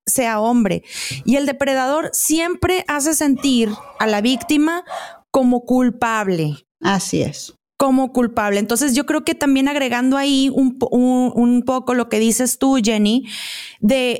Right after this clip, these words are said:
Speaker 1: de, de este, de, o sea, si te haces el sentir mal porque, porque te están invadiendo tu espacio,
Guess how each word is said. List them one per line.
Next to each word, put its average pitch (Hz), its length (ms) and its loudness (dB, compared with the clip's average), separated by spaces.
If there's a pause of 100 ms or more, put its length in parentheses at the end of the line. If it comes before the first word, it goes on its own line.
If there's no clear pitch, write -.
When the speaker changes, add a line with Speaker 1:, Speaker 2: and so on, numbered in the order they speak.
(100)
Speaker 1:
de, 226 260 -2
de 233 340 0
este, 262 320 -2
de, 320 500 2
o 247 120 0
sea, 254 120 0
si 247 180 2
te 247 180 -2
haces 277 280 -2
el 359 300 -2
sentir 269 480 0
mal 339 380 -2
porque, 403 300 -4 (180)
porque 226 260 -2
te 233 140 -2
están 247 320 0
invadiendo 302 580 0
tu 370 80 0
espacio, 269 720 -2